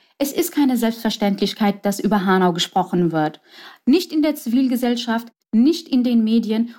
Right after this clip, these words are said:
und auch nicht in der Politik. Es ist keine Selbstverständlichkeit. Es hat mit der Arbeit vor Ort zu tun. Es hat mit den Stimmen der Betroffenen zu tun. Und damit,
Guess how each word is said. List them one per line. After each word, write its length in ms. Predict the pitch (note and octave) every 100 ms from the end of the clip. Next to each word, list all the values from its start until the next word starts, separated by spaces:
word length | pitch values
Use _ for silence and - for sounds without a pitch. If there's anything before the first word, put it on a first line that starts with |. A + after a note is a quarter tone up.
| -
und 180 | C#4 -
auch 160 | D4
nicht 220 | C#4+ D4
in 100 | C#4+
der 100 | C4+
Politik. 400 | D4 C4 C4 D4+ C#4+
Es 80 | A#3
ist 180 | F4+
keine 240 | - C#4+ A#3+
Selbstverständlichkeit. 960 | G#3+ - G3+ - F3+ F3+ - - F3 F3 - A#3
Es 140 | C#4 D#4
hat 100 | D4+
mit 160 | D4
der 160 | C#4 C4+
Arbeit 260 | C4+ C4+ A#3+
vor 300 | A#3+ A#3 C4+
Ort 240 | D#4+ F4+
zu 160 | - A#3+
tun. 320 | - F3 E3+
Es 160 | A#3
hat 140 | C4+ C4+
mit 120 | B3+
den 120 | A#3+
Stimmen 360 | - D4 D4+ B3+
der 120 | A3
Betroffenen 640 | G3 - D4 D#4 D#4+ C#4+
zu 180 | A#3 F#3+
tun. 340 | - F#3 E3+ E3+ - -
Und 320 | - B3 A#3+ A3+
damit, 420 | A#3 C4+ F4